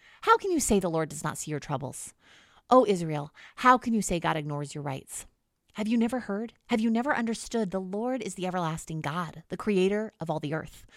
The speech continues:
God never grows weak or weary. No one can measure the depths of God's understanding. God gives power to the weak and strength to the powerless." Even youths will become weak and tired, and young men will fall in exhaustion. But those who trust in the Lord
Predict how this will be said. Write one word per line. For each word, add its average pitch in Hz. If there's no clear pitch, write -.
God 196
never 175
grows 143
weak 143
or 135
weary. 160
No 143
one 196
can 151
measure 143
the 139
depths -
of 147
God's 131
understanding. 127
God 190
gives 175
power 185
to -
the 165
weak 165
and 147
strength -
to -
the -
powerless." 131
Even 247
youths 180
will 151
become 156
weak 165
and 151
tired, 160
and 143
young 151
men 160
will 147
fall 143
in 135
exhaustion. 135
But 139
those 226
who -
trust 180
in 180
the 185
Lord 127